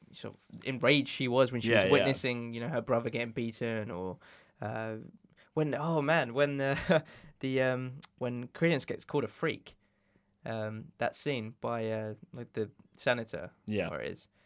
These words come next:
Speaker 1: and then later you see, you think the girl is, has targeted him next, and
Speaker 2: Yeah.
Speaker 1: obviously you witness
Speaker 2: He
Speaker 1: his death, like,
Speaker 2: completely
Speaker 1: brutal death.
Speaker 2: He completely slips under your radar
Speaker 1: Oh, that
Speaker 2: because
Speaker 1: was clever,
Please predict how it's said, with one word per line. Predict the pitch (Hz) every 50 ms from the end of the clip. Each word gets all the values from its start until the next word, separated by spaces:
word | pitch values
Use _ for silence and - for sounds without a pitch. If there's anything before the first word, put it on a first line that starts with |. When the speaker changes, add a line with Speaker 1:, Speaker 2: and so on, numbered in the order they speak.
| _ _ _ _ - -
Speaker 1:
and | 113 113 113
then | 110 107 107
later | 110 120 120 117 - - -
you | - 113 123 120
see, | - - 123 117
you | 117 127 123 123
think | - - 123 - -
the | 117
girl | - - 123 120 113 110 107 113
is, | 113 113 - - - - _ _ - - -
has | 131 120 -
targeted | - 151 123 113 120 - - 113 110
him | 139 117 117
next, | 117 123 117 - - -
and | 123 117
Speaker 2:
Yeah. | 120 113
Speaker 1:
obviously | 104 90 87 120
you | 123 127
witness | 135 135 - - 123 123
Speaker 2:
He | 127 127
Speaker 1:
his | 123 175 143 127 113
death, | 113 - 156 143 - 98 -
like, | 101 95
Speaker 2:
completely | 92 87
Speaker 1:
brutal | 90 151 170 185 170 165 - 127 107 107
death. | - 139 139 123 - - -
Speaker 2:
He | 117 120
completely | 113 120 107 127 120 98 101 101
slips | - - 117 107 95 - 107
under | 95 92 92
your | 90 90 90
radar | 92 101 101 95 82 82 76 78 85 87 - -
Speaker 1:
Oh, | 147 165 165 151 131 113
that | 101 90
Speaker 2:
because | 85 147 156 85
Speaker 1:
was | 110 -
clever, | - - 156 135 -